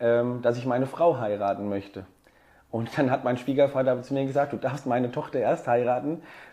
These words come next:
wenn du den Bäckermeister gemacht hast, weil wenn du den Betrieb irgendwann mal übernehmen möchtest, dann brauchst du auch einen Bäckermeister.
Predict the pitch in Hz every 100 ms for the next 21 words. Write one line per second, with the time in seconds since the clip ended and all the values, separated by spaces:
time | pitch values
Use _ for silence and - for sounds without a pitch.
0 | - 135 160 170 190 185 131 107 113 120
1 | 110 113 117 - 151 165 - - - -
2 | - 117 131 147 147 147 - _ 120 127
3 | 127 120 120 117 143 139 147 139 131 117
4 | 110 113 127 156 156 160 - 180 - -
5 | 117 127 139 - - 117 147 143 156 220
6 | 135 104 110 110 110 104